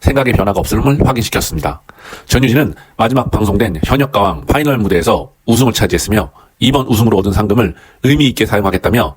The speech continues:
계획을 밝힌 바 있습니다. 가수 장민호가 일상 브이로그를 공개한다면? 이십육 일 트로스타 투표 웹 서비스 트로픽에 따르면 장민호는 일상을 듬뿍 담은 브이로그가 가장 궁금한 가수는?을 주제로 한 이월 삼 주차 스페셜 투표에서 이십사만 오천오백 포인트를 획득해 일 위를 차지했습니다.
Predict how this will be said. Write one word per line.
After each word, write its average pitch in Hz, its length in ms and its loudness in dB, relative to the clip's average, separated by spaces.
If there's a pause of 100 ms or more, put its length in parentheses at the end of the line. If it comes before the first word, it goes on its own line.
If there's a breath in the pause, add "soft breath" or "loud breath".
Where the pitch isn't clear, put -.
(120 soft breath)
계획을 113 300 0
밝힌 98 240 -2
바 110 100 2
있습니다. 78 380 -6 (400)
가수 107 480 -2
장민호가 110 560 0
일상 113 300 0
브이로그를 104 440 2
공개한다면? 98 680 0 (120)
이십육 135 380 0
일 135 220 -2
트로스타 - 560 -4
투표 - 240 -2
웹 135 220 -2
서비스 104 520 -4
트로픽에 - 380 -2
따르면 - 460 -2
장민호는 117 560 0 (100)
일상을 135 400 0
듬뿍 127 320 -4
담은 107 300 -2
브이로그가 120 500 0
가장 117 400 -4
궁금한 127 400 0
가수는?을 135 840 0
주제로 117 300 0
한 - 200 -2
이월 127 320 2
삼 143 160 -4
주차 123 320 -2
스페셜 - 320 -4
투표에서 - 600 -2
이십사만 110 600 -2
오천오백 117 460 0
포인트를 113 320 0
획득해 98 380 -4
일 139 120 -2
위를 143 200 0
차지했습니다. 107 640 -4